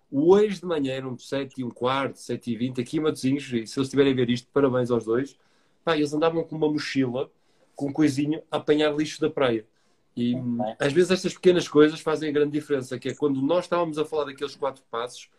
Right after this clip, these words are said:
Speaker 1: há uma ponte comum àqueles quatro passos. A visão, ela só, só nos ajuda se nós agirmos. Ahm, a parte da confiança,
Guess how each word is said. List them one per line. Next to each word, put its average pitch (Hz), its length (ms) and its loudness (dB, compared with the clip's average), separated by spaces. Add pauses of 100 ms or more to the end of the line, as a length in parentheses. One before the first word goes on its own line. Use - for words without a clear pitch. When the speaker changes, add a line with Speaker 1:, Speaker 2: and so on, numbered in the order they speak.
(300)
Speaker 1:
há 147 140 -4
uma 165 240 -2
ponte 185 480 0
comum 151 340 -4
àqueles 143 300 -2
quatro 123 320 -6
passos. - 440 -10 (380)
A 127 60 -8
visão, 147 500 6 (440)
ela 139 160 -2
só, 151 180 0
só - 420 -4
nos 151 160 -6
ajuda 151 400 -2
se - 160 -10
nós 147 320 -4 (200)
agirmos. 117 560 -8 (540)
Ahm, 117 520 -6 (340)
a 123 80 -4
parte 156 440 4
da 139 100 6
confiança, 143 720 0